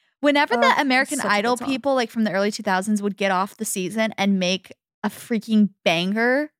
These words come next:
Speaker 2: The
Speaker 1: like
Speaker 2: best.
Speaker 1: David Archuleta, Daughtry, Catherine McPhee, Kelly Clarkson, obviously. It's like Clay Aiken, like, their music would slap so hard. You'd be like, "They're gonna be a superstar."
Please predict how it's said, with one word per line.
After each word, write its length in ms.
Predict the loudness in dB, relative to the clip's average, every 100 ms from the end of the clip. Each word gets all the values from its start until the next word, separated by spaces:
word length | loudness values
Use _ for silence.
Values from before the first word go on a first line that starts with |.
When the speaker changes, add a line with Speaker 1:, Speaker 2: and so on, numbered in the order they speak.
| _ _ _ _ _ -4
Speaker 2:
The 80 | 0
Speaker 1:
like 220 | 2 0
Speaker 2:
best. 60 | 2
Speaker 1:
David 220 | 2 4
Archuleta, 960 | 0 0 -2 0 2 2 2 -2 -6 -2
Daughtry, 1000 | 2 4 2 -2 -4 -2 0 -2 -4 -8 -6
Catherine 380 | -2 0 0
McPhee, 880 | -2 -4 -8 -4 -2 -2 -2 -4 -6 _ _ _ _ _ _ -12 -4
Kelly 240 | 2 2
Clarkson, 340 | 2 0 -2 -4
obviously. 840 | 0 2 2 0 -2 -4 -4 -2
It's 160 | -4 -4
like 140 | -4
Clay 320 | 0 2 2
Aiken, 420 | 2 0 0 -2 0
like, 200 | -2 0
their 180 | 0 2
music 340 | 0 -2 -6 -8 -4
would 240 | -2 -2
slap 720 | -8 -8 -4 0 2 0 0
so 220 | -4 -6
hard. 220 | -4 -4 -4
You'd 160 | -8
be 100 | -4
like, 300 | -2 -4 -6 _ _ _ _ _ _ -2
"They're 160 | 0
gonna 180 | 0 -2
be 80 | -2
a 60 |
superstar." 640 | -6 -10 -10 -4 -4 -4